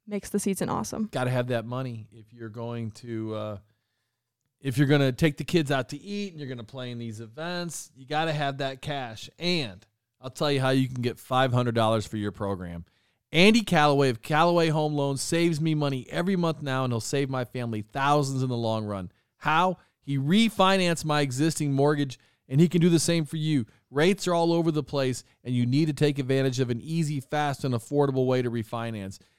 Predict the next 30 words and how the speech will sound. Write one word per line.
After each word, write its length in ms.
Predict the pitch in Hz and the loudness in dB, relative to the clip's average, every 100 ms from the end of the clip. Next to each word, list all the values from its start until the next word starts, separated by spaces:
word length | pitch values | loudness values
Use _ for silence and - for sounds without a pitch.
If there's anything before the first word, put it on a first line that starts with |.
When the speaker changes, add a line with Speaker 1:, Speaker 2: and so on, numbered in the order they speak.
| _ | _
Speaker 2:
They 140 | 127 | 4
do 140 | 139 139 | 6 6
conventional, 680 | 143 135 143 135 120 92 - _ _ | 4 2 2 2 -2 -4 -8 _ _
F 240 | 143 143 | 0 2
H 240 | 143 135 143 | 2 0 0
A, 220 | 135 135 | -2 -2
and 180 | 117 110 | -4 -4
V 280 | 107 127 127 | 0 2 2
A 120 | 123 | 0
loans. 380 | 120 113 104 - | 0 0 -2 -6
And 380 | - 147 117 95 - _ _ 143 | -6 -4 -4 -6 -14 _ _ 0
ask 260 | 147 - | 2 2
for 80 | 165 | 0
the 60 | 151 | 2
Metro 340 | 151 147 156 | 2 2 2
East 140 | 139 | 0
Sports 280 | - 147 135 | 0 -2 -2
Podcast 460 | - 135 127 135 123 | -2 -6 -4 -4 -4
special. 380 | - 120 - 101 | -4 -6 -6 -10
If 160 | 104 | -6
you 100 | 113 | -4
refi 560 | 110 165 196 - 165 160 | -2 0 0 0 0 0
with 140 | 139 - | -2 -4
Andy, 480 | 139 143 131 123 113 _ _ | -2 -2 -2 -6 -10 _ _
he 120 | 151 | 0
will 100 | 139 | 2
donate 520 | 135 135 131 123 117 _ _ _ _ - | 6 6 4 2 -4 _ _ _ _ -2
five 540 | 151 147 143 143 139 _ _ _ | 0 0 -2 -4 -10 _ _ _
hundred 400 | - 151 143 135 | -4 0 2 2
dollars 520 | 131 123 120 101 101 | 2 0 0 -4 -12